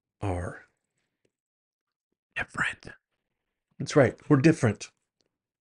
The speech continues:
We are. I know we'd <laughs> like to think that we're, you know, the same in many ways, and especially in our culture today, we,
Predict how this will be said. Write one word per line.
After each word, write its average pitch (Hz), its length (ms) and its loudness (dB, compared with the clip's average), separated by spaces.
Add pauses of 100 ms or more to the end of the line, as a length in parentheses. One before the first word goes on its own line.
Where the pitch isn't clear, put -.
(160)
We 151 180 4
are. 131 360 2 (260)
I 143 100 4
know 165 140 8
we'd 180 180 8
<laughs> 165 160 2
like 151 120 2
to - 120 10
think 139 380 4
that - 220 4
we're, 117 460 8 (380)
you 110 100 4
know, 98 200 6
the 92 140 2
same 90 600 2
in 92 160 0
many 90 180 -2
ways, 95 380 0
and 113 80 0
especially 131 400 0
in 113 60 2
our 101 80 2
culture 110 400 -2
today, 101 420 2
we, 98 220 -4